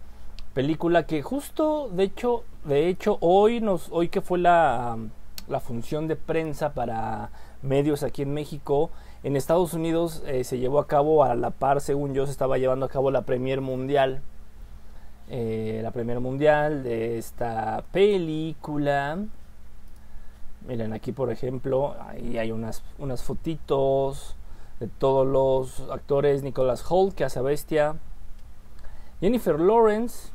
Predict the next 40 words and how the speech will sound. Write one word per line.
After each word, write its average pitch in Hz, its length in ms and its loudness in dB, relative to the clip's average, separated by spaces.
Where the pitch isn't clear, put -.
se 147 80 -4
me 143 60 2
había 143 40 4
olvidado 165 260 2
mencionarla. 156 760 0
Eh, 117 420 0
bueno, 120 180 -2
obviamente 123 360 -2
ella 120 160 0
hace 120 160 -4
a - 20 -4
Mystique, - 580 -4
estuvo 127 240 0
ahí 117 60 0
presente 120 380 -4
en 113 80 -4
la 110 60 -6
alfombra. 156 640 0
Aquí - 100 -6
están 135 160 -2
las 120 120 -2
fotos, 143 300 0
de 135 80 0
hecho 143 140 0
ahorita 135 320 4
las 120 160 2
voy 123 160 0
a 123 60 2
descargar 127 380 -2
y 135 60 -2
compartir 120 540 0
aquí 143 200 0
en 135 80 -2
Sala 135 200 -2
siete 131 200 -2
para 120 160 -2
que 113 100 -6
las 110 180 -6
vean. 151 360 0
Eh, 117 1000 0